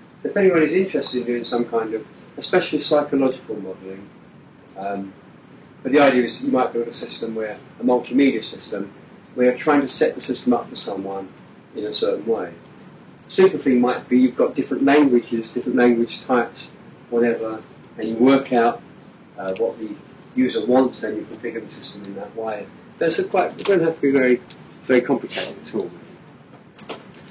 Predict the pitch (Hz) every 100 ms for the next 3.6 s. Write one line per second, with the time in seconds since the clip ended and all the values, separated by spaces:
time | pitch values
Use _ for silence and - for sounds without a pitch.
0 | - 170 175 175 180 196 196 - 139 123
1 | 135 123 139 147 156 127 113 113 110 -
2 | 113 110 127 131 120 - 117 - 113 107
3 | 123 117 110 101 98